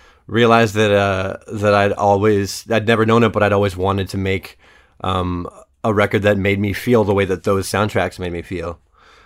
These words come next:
Um, and so we said, we actually, I think we, I think we fucking did it. We're pretty close, um, as,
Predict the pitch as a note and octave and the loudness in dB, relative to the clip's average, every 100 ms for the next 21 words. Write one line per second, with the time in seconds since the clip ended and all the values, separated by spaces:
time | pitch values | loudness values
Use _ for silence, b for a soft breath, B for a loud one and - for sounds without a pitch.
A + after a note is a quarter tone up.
0 | b b F2+ F2+ E2+ F2 E2+ E2+ - _ | b b -6 -4 -4 -6 -10 -12 -16 _
1 | _ - G2 G2 G2 F2+ - - G2+ G2 | _ -10 -6 -4 -6 -8 -4 -2 -2 -2
2 | A#2 G2+ - A#2 B2 B2+ - A#2 D#3 C4 | 0 -2 -2 0 0 0 -4 -4 -4 -2
3 | D4+ - - _ _ B2 G#3+ F4 C#4+ D4+ | -4 -6 -20 _ _ -4 -4 -4 -2 0
4 | C3+ G2+ C3 F3 - B2 A2 - A#3 - | 0 4 4 4 2 0 2 0 -2 4
5 | C3 A2 - - - - G#2+ G#2 G#2 G#2 | 6 6 2 -10 -12 -2 0 2 0 -2
6 | G#2 | -4